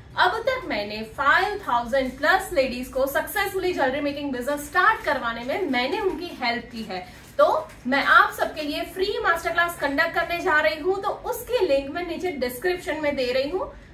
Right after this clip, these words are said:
वहां से आप click करके मेरा free मास्टर क्लास attend कर सकते हैं। So excited to meet you in live। तो चलिए,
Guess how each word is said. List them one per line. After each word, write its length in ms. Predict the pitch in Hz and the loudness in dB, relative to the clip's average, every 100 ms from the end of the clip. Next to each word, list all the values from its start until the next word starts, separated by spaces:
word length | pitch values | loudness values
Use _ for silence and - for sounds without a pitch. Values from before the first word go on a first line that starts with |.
| - | -10
वहां 440 | 277 392 453 494 - | 2 2 6 2 4
से 100 | 254 - - - 277 | 2 0 -8 -2 0
आप 200 | 285 - | 0 2
click 240 | 381 415 | 0 2
करके 300 | 320 277 302 | 0 2 0
मेरा 260 | 285 277 277 | 0 4 4
free 340 | 277 392 466 494 | 2 -2 0 2
मास्टर 280 | 392 330 320 | 4 2 0
क्लास 180 | 302 294 | -2 0
attend 340 | 277 269 262 | 0 -2 -2
कर 180 | 311 330 | 2 2
सकते 340 | 330 277 - 247 | 2 -4 -6 -8
हैं। 260 | 240 285 311 - - | -6 -6 -8 -12 -8
So 200 | 311 370 | -4 -2
excited 720 | 359 - - - 370 349 330 339 | -2 -4 -4 2 2 2 -2 -2
to 80 | 320 | -2
meet 260 | 269 262 | -2 -4
you 160 | 302 349 302 | -6 -6 -2
in 220 | 277 240 196 | -2 -2 -2
live। 320 | 190 208 370 - - - | -2 -4 -8 -10 -14 -4
तो 100 | 254 | -2
चलिए, 540 | 262 302 262 269 320 | 0 2 4 2 0